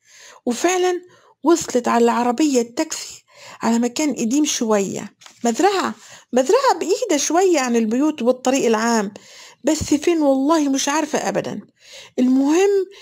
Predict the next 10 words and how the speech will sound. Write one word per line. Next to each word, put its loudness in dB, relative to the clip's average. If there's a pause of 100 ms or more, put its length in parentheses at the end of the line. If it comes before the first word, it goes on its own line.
(240)
إنه 4
لما 2
فتح 0
شنطة 0
العربية 2 (460)
لقاني 2
هادية 0
قوي 2 (360)
وأوفر 2
مرة، 2